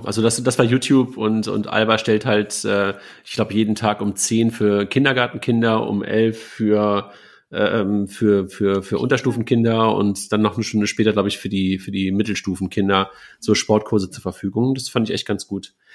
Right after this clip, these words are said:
Wir haben zum Glück, ehrlich gesagt, noch einen Hund und mit dem darfst du und sollst du ja <laughs> auch noch rausgehen.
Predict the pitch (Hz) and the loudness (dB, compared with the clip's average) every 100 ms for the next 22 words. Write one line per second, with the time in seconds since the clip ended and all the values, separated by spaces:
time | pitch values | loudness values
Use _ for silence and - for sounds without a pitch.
0 | - - 120 143 165 135 107 127 - 120 | -18 -2 2 2 0 0 2 0 0 -4
1 | 127 123 113 117 113 110 98 131 202 - | -4 -2 -2 -2 -2 -2 0 2 2 -4
2 | - _ _ - - 117 110 - 113 123 | -12 _ _ -20 -2 0 0 0 0 2
3 | 117 113 139 - - 131 110 110 107 143 | 2 2 2 0 0 2 2 2 2 0
4 | - 123 - - 139 135 123 - 107 139 | -2 -2 -2 0 -2 0 -2 2 2 2
5 | - 110 113 139 | 0 2 4 2